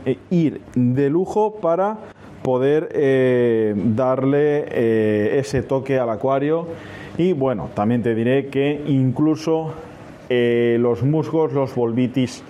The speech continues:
eh, y los helechos puedes orientarles el crecimiento con el juego de luces dependiendo en qué grieta, roca los pongas. Particularmente a mí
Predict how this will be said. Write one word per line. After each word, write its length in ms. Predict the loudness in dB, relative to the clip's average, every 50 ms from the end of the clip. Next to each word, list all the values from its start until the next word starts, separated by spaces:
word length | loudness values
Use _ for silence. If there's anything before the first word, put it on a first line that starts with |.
| -20 -20 -20 -20 -16 -16 -16 -16 -16 -8 -2
eh, 680 | 0 2 2 2 2 2 2 2 2 2 2 2 0 0 0 0 0 -2 -2 -6 -10 -16 -16 -16 -8 -4 0
y 80 | 0
los 220 | 2 2 0 0 0
helechos 500 | 0 0 0 0 0 0 0 0 -2 -4
puedes 580 | -4 -2 0 2 2 2 2 0 -2 -6 -12 -14 -18 -20 -20 -20 -10 -6
orientarles 760 | -4 -2 -2 -2 -2 -4 -2 -2 -2 -2 -2 -4 -6 -4 -2
el 140 | -2 -2 0
crecimiento 920 | 0 -2 -2 -2 0 0 2 2 2 2 0 0 0 -2 -2 -2 -2 -4 -2
con 220 | -2 -2 0 -2
el 80 | -2 -4
juego 320 | -2 -2 0 0 0 0
de 80 | 0 0
luces 500 | 0 -2 -2 -2 -2 -2 -2 -4 -8 -14 -18 -20 -20 -20 -8 -4
dependiendo 1000 | -2 0 0 0 0 0 0 2 2 2 0 0 0 0 0 0 0 -2 -6 -12 -10 -4
en 560 | 0 2 4 4 4 4 2 2 2 0 -2
qué 240 | 0 0 0 0 2
grieta, 640 | 2 2 2 2 2 0 0 0 -2 -2 -2 -4 -4
roca 640 | -2 0 0 0 0 0 0 0 -2 -2 -2 -2 -4 -6 -8 -10 -14 -20 -20 -20 -20 -20 -18 -6 -2
los 300 | 0 0 0 0 -2 -6
pongas. 560 | -14 -6 -2 -2 -2 -2 -2 -6 -8 -10 -8
Particularmente 840 | -6 -4 -4 -2 -2 -2 -2 0 0 -2 -2 -2 -4 -4 -2 -2 -2
a 40 |
mí 280 | 0 0 -2 -4 -6